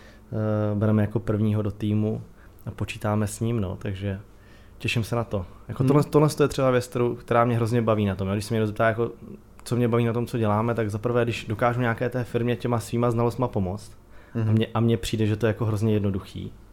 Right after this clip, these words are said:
Speaker 2: to
Speaker 1: Takový
Speaker 2: dává
Speaker 1: to,
Speaker 2: smysl.
Speaker 1: takový to, že já si řeknu, „Vždyť to přece musí vědět každej, že na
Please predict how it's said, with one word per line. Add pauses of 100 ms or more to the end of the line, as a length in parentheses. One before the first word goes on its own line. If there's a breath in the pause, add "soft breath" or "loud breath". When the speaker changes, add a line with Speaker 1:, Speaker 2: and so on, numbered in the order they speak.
Speaker 2:
to
Speaker 1:
Takový
Speaker 2:
dává
Speaker 1:
to,
Speaker 2:
smysl. (240)
Speaker 1:
takový
to,
že
já
si
řeknu,
„Vždyť
to
přece
musí
vědět
každej,
že
na